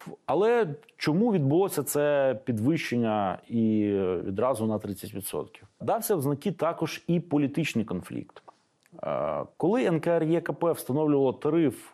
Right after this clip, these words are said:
для Укренерго на дві тисячі двадцять четвертий рік, то компанією керував тоді Володимир Кудрицький,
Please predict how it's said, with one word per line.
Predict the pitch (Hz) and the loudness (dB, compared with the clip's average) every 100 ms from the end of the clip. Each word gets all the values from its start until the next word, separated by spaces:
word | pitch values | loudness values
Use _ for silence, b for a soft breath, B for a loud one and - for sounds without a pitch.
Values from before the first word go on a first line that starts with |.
| - | -8
для | 95 117 113 | -2 0 0
Укренерго | 135 123 143 151 117 113 | 0 -2 0 0 0 0
на | 120 110 | 0 0
дві | 107 | -2
тисячі | 113 107 - 101 | -4 -8 -6 -2
двадцять | 117 117 | -2 -2
четвертий | - 339 339 214 | -4 -2 -2 -2
рік, | 185 185 185 B B B B B _ | 0 -2 -4 B B B B B _
то | - 147 | -2 0
компанією | 143 131 113 196 208 175 | 2 -2 0 0 2 2
керував | 143 127 143 156 | 2 2 2 0
тоді | - 104 143 | -2 -2 0
Володимир | 123 117 143 143 | 2 2 2 2
Кудрицький, | 113 135 160 175 117 - 80 | 0 0 2 0 -2 -6 -8